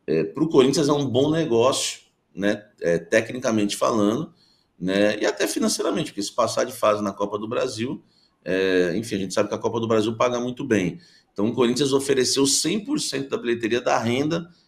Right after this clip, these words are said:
é, para o São Bernardo, caso ele aceite jogar no, no Morumbis. Lembrando que, pelo regulamento da Copa do Brasil, é sessenta a quarenta, né? Como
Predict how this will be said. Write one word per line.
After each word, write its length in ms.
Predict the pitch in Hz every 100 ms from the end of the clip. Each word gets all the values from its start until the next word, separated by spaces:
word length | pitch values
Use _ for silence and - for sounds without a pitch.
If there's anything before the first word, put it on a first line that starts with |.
| _ _
é, 460 | 92 107 104 104 98
para 280 | 101 123 147
o 20 |
São 180 | - 139
Bernardo, 360 | 127 117 131
caso 260 | 135 127 131
ele 80 | 127
aceite 420 | 120 - 113 113
jogar 640 | 123 110 113 123 - - -
no, 500 | 104 123 127 - 95
no 180 | 113 123
Morumbis. 800 | 123 139 123 101 90 - _ _
Lembrando 420 | - 101 95 117 139
que, 100 | -
pelo 360 | - 147 180
regulamento 580 | 151 117 113 107 101 92
da 100 | 98
Copa 220 | 101 101
do 100 | 113
Brasil, 300 | 135 135 139
é 40 | 170
sessenta 480 | - - 156 151
a 20 | 170
quarenta, 500 | 185 165 120 98 82
né? 140 | 87
Como 420 | 87 104 107 104